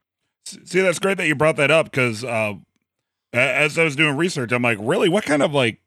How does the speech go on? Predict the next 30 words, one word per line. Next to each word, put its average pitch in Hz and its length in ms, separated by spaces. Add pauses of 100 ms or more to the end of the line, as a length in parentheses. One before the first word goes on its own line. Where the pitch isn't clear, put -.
(100)
crimes 160 560 (640)
<laughs> - 600
could 208 240
there 170 160
be?" 175 320
But 131 280
yeah, 160 260
that 156 180
totally 175 400
encompasses 143 720 (380)
all 151 180
sorts 175 360
of, 107 240
all 143 280
sorts 147 320
of, 117 220
uh, 107 340
written 117 340
scams 107 480
as 101 140
such. 110 300
And 107 120 (280)
how 190 240
interesting. 131 400
Are 131 120
the 143 100
majority 160 580
of 139 320
the, 127 260
uh, 107 280